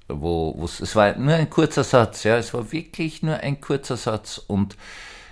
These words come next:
es hat passt. Okay? Ja? Ähm, das brauchen wir.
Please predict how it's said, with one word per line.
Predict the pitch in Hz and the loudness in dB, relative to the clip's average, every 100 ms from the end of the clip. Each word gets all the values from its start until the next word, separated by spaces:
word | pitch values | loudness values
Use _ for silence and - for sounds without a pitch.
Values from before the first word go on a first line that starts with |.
| - _ - | -20 _ -2
es | 92 - | 0 2
hat | 87 - | -2 0
passt. | 82 73 62 - - - - _ _ _ _ _ _ _ - | 0 2 0 -10 -16 -20 -20 _ _ _ _ _ _ _ -2
Okay? | 98 - 131 143 - _ _ _ _ | -2 2 0 0 -8 _ _ _ _
Ja? | - 117 139 - - - - - - - - - - - - - | 2 4 4 0 -18 -18 -16 -14 -14 -14 -16 -14 -16 -18 -20 -6
Ähm, | 117 120 120 113 - - - - - | 0 2 2 0 -6 -20 -20 -18 -4
das | 123 - | -2 -2
brauchen | - 98 104 - 101 | 2 6 6 6 4
wir. | 90 73 | 4 -2